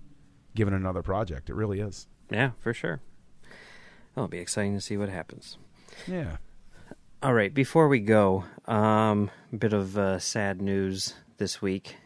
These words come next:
Speaker 2: Uh, George Clayton Johnson passed away. George Clayton Johnson is the writer of the very first Star Trek episode to ever air,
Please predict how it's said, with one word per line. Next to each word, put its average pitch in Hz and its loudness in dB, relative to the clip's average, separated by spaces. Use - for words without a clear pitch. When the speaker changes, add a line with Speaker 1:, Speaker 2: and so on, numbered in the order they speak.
Speaker 2:
Uh, 98 -2
George 123 2
Clayton 107 -4
Johnson 82 -6
passed - -10
away. 82 -12
George 113 0
Clayton 113 -2
Johnson 120 0
is 123 2
the 127 0
writer 127 6
of 113 2
the 117 -6
very 165 6
first - 2
Star 117 4
Trek 117 0
episode 110 0
to - -4
ever 101 0
air, 85 -2